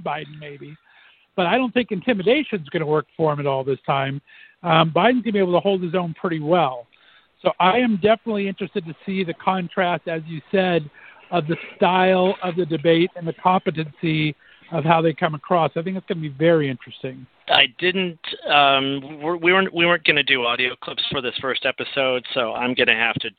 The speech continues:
Speaker 2: just, uh, go off the cuff here. But there is this cognitive test that President Trump keeps citing, and he keeps bringing it up. He brought it up in the Chris Wallace interview,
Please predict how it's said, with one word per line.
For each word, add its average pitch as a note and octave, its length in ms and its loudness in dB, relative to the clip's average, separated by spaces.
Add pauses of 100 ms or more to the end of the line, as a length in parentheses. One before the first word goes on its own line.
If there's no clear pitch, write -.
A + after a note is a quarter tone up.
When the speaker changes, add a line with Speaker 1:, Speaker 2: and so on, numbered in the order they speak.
Speaker 2:
just, A2+ 360 -6 (220)
uh, A2 260 -10 (140)
go A#2+ 520 -2
off B2+ 240 2
the C3+ 60 -6
cuff C3+ 280 -6
here. C3+ 220 -2
But B2+ 200 -2 (100)
there D3 240 4
is D3+ 80 -6 (100)
this D3+ 160 4 (800)
cognitive D#3 520 -2
test - 520 -8 (680)
that A2+ 360 -4
President B2 540 -6
Trump A2 300 -6 (500)
keeps D3+ 220 0 (460)
citing, C3+ 420 0
and B2+ 80 -2
he C3+ 60 -6
keeps - 320 -8
bringing D#3+ 240 -2
it D#3 100 -4
up. D3 180 2
He C3 80 -2
brought C#3 220 -6
it C#3 80 -6
up C#3 140 -8
in B2 60 -6
the B2+ 60 -4
Chris - 320 -2
Wallace C3 400 0
interview, C3 680 0